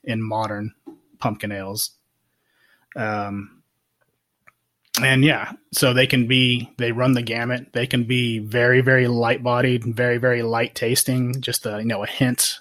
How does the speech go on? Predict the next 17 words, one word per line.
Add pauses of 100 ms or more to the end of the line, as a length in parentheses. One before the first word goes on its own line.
(120)
of
that
pumpkin
spice
in
there, (640)
uh,
to
the (1400)
strongly
cloying,
overbearing, (360)
you
know,
like (400)
the
Starbucks